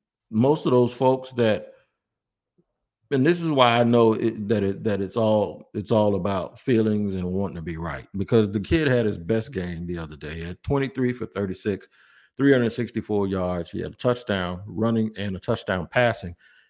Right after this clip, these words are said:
He had one interception that was not his fault.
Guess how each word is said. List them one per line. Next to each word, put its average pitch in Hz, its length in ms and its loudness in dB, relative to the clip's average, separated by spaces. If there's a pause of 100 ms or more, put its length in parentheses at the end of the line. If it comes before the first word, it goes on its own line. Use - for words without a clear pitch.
(100)
He 151 60 4
had 170 160 6
one 147 260 4
interception 131 500 0
that 92 80 0
was 92 240 0
not 123 240 2
his 120 140 -2
fault. 90 420 -6